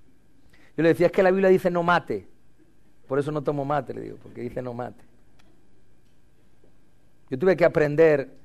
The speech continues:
a tomar de la baba del vecino en aquellos días, amado. Escuche, escuche, que todavía no hemos terminado. Correrán, dile, correrán,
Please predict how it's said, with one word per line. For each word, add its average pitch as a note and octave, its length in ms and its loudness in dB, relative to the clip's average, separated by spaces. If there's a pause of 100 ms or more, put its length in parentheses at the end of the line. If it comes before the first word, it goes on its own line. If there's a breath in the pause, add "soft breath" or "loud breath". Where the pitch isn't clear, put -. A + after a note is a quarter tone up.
(540)
a B2 120 -2
tomar C#3+ 280 0
de D3+ 60 2
la C3+ 120 4
baba C#3 280 4
del B2+ 120 -2
vecino A2+ 500 -8 (680)
en A2+ 100 -12
aquellos A2 400 -6
días, F#2+ 280 -10
amado. F2 260 -20 (580)
Escuche, F#3 420 -4
escuche, - 380 -10
que - 120 -16
todavía B2+ 180 -2
no F3 80 -4
hemos E3+ 100 -6
terminado. A2+ 460 -8 (1500)
Correrán, F#3+ 800 10
dile, D3+ 200 6
correrán, E3+ 880 8